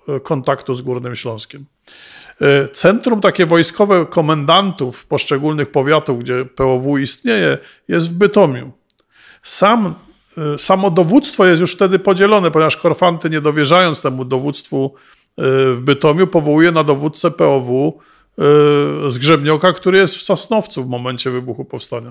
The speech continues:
czyli poza granicami, e, Górnego Śląska.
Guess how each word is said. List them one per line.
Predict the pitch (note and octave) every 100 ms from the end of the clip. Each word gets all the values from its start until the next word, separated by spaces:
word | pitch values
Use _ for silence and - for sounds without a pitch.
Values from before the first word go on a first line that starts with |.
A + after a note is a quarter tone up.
| -
czyli | - C3+ D3+
poza | - F3+ G#3 F3
granicami, | C3+ C3 B2 A2+ B2 A#2 A#2+
e, | B2 - C3+ B2
Górnego | A#2+ B2+ B2 A#2+ B2
Śląska. | - B2 A#2 - -